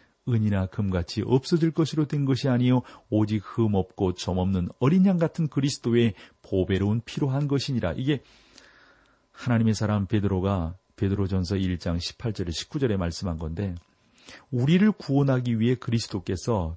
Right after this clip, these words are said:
피 흘리시지 않았다, 않았으면, 않으면 안 된다 하는 것이죠. 그래, 예수님 없이 우리에게는 구원이 없다 하는 겁니다. 여러분과 제가 구원받기 위해서는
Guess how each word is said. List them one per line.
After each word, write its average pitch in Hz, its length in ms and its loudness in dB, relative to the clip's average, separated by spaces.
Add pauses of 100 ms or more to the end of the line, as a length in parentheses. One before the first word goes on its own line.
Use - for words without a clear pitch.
(140)
피 208 220 0
흘리시지 180 640 0 (280)
않았다, 175 960 0
않았으면, 175 720 2
않으면 160 500 4
안 104 140 4
된다 107 340 4 (220)
하는 123 200 0
것이죠. 87 460 -8 (560)
그래, 208 160 2
예수님 98 400 2
없이 90 300 0
우리에게는 90 420 -2
구원이 98 380 -2
없다 90 260 -4
하는 95 140 -2
겁니다. 95 440 -8 (1200)
여러분과 127 380 4
제가 123 260 2
구원받기 113 600 2
위해서는 98 560 0